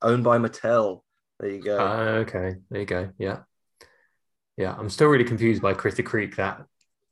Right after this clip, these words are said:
Speaker 2: the, the, it's, it's a beaver, it's got a beaver's tail, it's striped like a bee, and it's got bumblebee wings.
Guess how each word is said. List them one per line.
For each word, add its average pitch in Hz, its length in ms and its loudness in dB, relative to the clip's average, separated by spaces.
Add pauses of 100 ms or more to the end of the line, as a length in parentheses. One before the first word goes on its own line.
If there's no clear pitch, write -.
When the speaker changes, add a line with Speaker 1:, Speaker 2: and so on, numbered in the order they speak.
(840)
Speaker 2:
the, 104 500 2
the, 98 280 0 (800)
it's, 123 340 0
it's 127 200 -2
a 117 60 2
beaver, 165 420 4
it's 139 160 2
got 120 140 0
a 117 80 0
beaver's 151 400 0
tail, 92 600 0
it's 104 160 -10
striped - 800 0
like 98 140 -6
a 110 60 0
bee, 90 560 -2 (240)
and 117 100 -2
it's 110 160 -4
got - 260 -2 (100)
bumblebee 107 460 2
wings. 87 640 -4